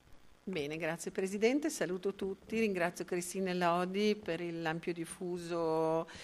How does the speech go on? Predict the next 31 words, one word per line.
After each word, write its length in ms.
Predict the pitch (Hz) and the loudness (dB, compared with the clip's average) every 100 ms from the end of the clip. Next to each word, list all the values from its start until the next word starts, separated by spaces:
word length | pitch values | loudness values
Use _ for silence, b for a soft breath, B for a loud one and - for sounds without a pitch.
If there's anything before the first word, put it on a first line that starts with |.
| B B B | B B B
eh, 400 | 160 156 143 151 | -8 -6 -6 -6
discorso 1300 | 160 - - 160 165 175 - - 190 190 185 180 180 | -6 -8 -4 -2 0 0 -2 -2 0 2 2 2 0
sul, 360 | - 170 165 | -2 -8 -4
e 540 | 156 147 147 156 - 165 | 0 0 0 -4 -4 -2
l'accorato 640 | 160 - 185 202 175 180 | -2 2 8 10 8 0
discorso, 720 | 165 - - 170 165 175 - | -2 -4 -2 -2 -2 -4 -8
insomma, 480 | 170 - 156 160 160 | -8 -6 -6 -6 -6
sulla 560 | - 180 170 165 160 156 | -6 -6 -2 -2 -2 -4
tematica 720 | 160 156 156 165 - 160 165 | -6 -4 -6 -8 -2 0 0
degli 220 | 175 175 | -2 -4
istituti 420 | 180 208 - 196 | -6 -6 -8 -8
penitenziari 1200 | 196 185 180 175 170 175 - 156 160 175 185 180 | -4 -2 -2 -2 -4 -6 -2 0 0 0 0 -2
cittadini. 880 | 180 190 - 175 165 151 156 160 165 - B B B B _ | -4 -10 -8 -8 -6 -6 -6 -6 -8 -10 B B B B _
Eh, 360 | 190 190 175 175 | -6 -2 0 2
ringrazio 420 | 180 185 185 190 | 2 4 2 2
anche 160 | 214 226 | 0 2
la 140 | 214 | 2
dottoressa 580 | 190 185 180 175 180 185 | 2 0 0 -2 -2 -4
Taraschi 840 | 185 190 165 160 - - 208 220 226 | 0 4 4 4 0 -6 -2 2 2
e 40 | |
la 100 | 175 | 2
dottoressa 520 | 165 175 175 175 - | -2 -4 -6 -4 -6
Bottero 760 | 175 180 - - 170 165 170 175 | -4 -6 -10 -6 -4 -2 -2 -4
nelle 300 | 170 165 165 | -4 -6 -6
loro 260 | 170 170 | -6 -6
qualità, 580 | 165 160 160 160 165 156 | -6 -6 -8 -8 -6 -6
insomma, 380 | 165 165 160 156 | -6 -10 -10 -8
hanno 80 | 156 | -10
fatto 340 | - 160 - | -10 -12 -10
un'ampia 360 | 170 160 165 165 | -8 -8 -8 -10
disamina. 600 | 175 160 143 165 160 | -10 -8 -8 -8 -8